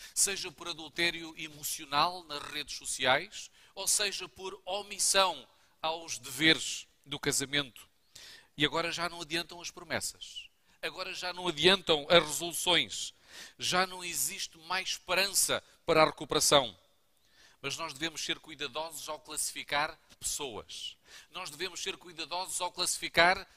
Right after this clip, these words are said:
circunstâncias, experiências, porque para Jesus não existe casos perdidos. Para isso, e por isso, foi necessário que ele passasse em Samaria. Por isso, esta semana,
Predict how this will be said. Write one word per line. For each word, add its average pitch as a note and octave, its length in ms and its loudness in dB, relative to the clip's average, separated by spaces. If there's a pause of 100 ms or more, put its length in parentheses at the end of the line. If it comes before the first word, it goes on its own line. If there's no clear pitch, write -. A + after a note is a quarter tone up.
circunstâncias, F#3+ 1080 4 (240)
experiências, F3+ 880 6 (300)
porque E3+ 220 -6
para G#3+ 240 0
Jesus F#3 540 -8
não G#3 220 -12
existe G#3 720 -4 (160)
casos G#3 500 6
perdidos. F3 760 -6 (480)
Para F3+ 160 4
isso, C4 500 2 (380)
e E3+ 80 -6
por F3 220 -6
isso, A3 380 2 (200)
foi A3 320 -2
necessário F#3+ 680 4
que - 100 -2
ele E3+ 80 0
passasse E3 640 6 (220)
em F3+ 120 2
Samaria. D3+ 640 -2 (480)
Por G#3 160 -6
isso, A#3+ 280 0
esta G#3+ 240 0
semana, A#3 560 4